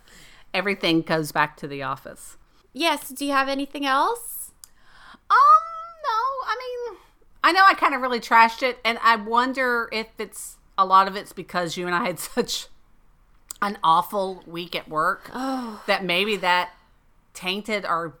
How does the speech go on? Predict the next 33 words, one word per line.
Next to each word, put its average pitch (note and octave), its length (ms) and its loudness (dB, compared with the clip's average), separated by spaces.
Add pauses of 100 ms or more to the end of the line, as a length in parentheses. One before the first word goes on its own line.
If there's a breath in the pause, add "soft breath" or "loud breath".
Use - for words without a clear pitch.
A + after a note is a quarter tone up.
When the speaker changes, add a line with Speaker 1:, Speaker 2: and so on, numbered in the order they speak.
(540)
Speaker 1:
views A#3 440 -6
on D4+ 240 4
it. D#4 280 -2 (100)
Speaker 2:
Yeah. A#3+ 460 0 (600 loud breath)
I E4+ 140 8 (120)
think A#4 180 -2 (120)
it's - 100 -10
better C4 440 4
than B3 240 -2
what A#3 240 0
we A3 180 -6
think G#3 360 -8
it F#3 120 -4
is. - 640 -8 (160)
Speaker 1:
Yeah, F#3+ 360 0 (120)
and G#3+ 160 -2
that's A#3+ 200 0
what A#3 100 4
I'm G#3 80 -2
afraid G3 380 -2
of. E3 140 -6
Like, E3 300 -2
we G3 220 -10
just G3 260 -10
trashed E3+ 340 -2
the E3 100 -12
hell F3+ 240 -2
out D#3+ 160 0
of D#3 140 -6
it D#3+ 280 -8
because D#3+ 920 -4
we F3 220 -10
had D#3 360 -2